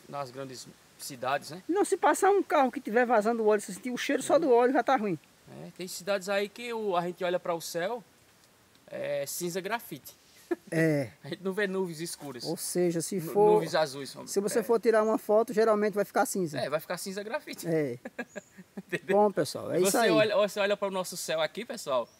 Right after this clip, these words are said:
Speaker 1: é, é um, aquele azulzinho maravilhoso, com aquele, aquelas nuvens brancas, parecendo capuchinho de algodão.
Speaker 2: É verdade.
Speaker 1: Tá entendendo? Porque a poluição, ela é menos, porque são cidades pequenas, interior, entendeu? E a gente ainda temos, graças a Deus, essas matas,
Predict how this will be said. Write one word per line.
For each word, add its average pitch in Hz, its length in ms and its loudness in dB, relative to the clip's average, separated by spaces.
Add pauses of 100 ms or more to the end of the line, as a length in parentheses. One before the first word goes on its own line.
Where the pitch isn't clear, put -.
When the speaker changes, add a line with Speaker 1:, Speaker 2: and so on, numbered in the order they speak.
(280)
Speaker 1:
é, 143 240 -6
é 147 40 -8
um, 160 100 -10
aquele 160 300 -6
azulzinho 156 520 -4
maravilhoso, 147 840 -6 (520)
com 147 80 -10
aquele, 143 340 -10
aquelas 139 320 -10
nuvens 135 300 -14
brancas, 139 600 -10
parecendo 143 460 -8
capuchinho 139 460 -14
de 135 80 -12
algodão. 127 560 -12
Speaker 2:
É 120 60 -10
verdade. 131 440 -12
Speaker 1:
Tá 135 120 -16
entendendo? 135 200 -10
Porque 208 260 -10
a 208 60 -4
poluição, 208 500 -8
ela 202 300 -8 (460)
é 190 60 -10
menos, 185 460 -10 (200)
porque - 160 -20
são 156 120 -16
cidades 139 320 -8
pequenas, 170 440 -10
interior, 139 520 -10 (500)
entendeu? 135 420 -8
E 143 80 -6
a 139 120 -2
gente 143 280 -10
ainda 139 160 -8
temos, 143 280 -16
graças 131 240 -12
a 131 60 -10
Deus, 123 180 -14
essas 127 280 -14
matas, 151 520 -10